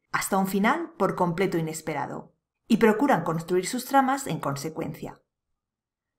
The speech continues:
A veces, esos autores no piensan necesariamente en el lector y en su placer, sino que es un prurito personal lo que les lleva a desear colocarse por encima de su lector.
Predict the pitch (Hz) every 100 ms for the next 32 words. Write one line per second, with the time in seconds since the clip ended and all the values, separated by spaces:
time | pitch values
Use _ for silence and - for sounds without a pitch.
0 | _ _ _ - 202 311 - 262 - -
1 | - 214 269 262 247 262 262 254 269 247
2 | 262 285 220 180 165 180 190 180 196 226
3 | 175 151 143 180 185 226 214 143 135 240
4 | 262 - _ - - 214 208 233 277 311
5 | 330 269 247 247 247 202 196 277 240 233
6 | 226 170 139 - 185 226 185 135 160 185
7 | 196 240 269 254 277 277 311 294 175 135
8 | 139 - 175 147 143 - 160 160 175 -
9 | -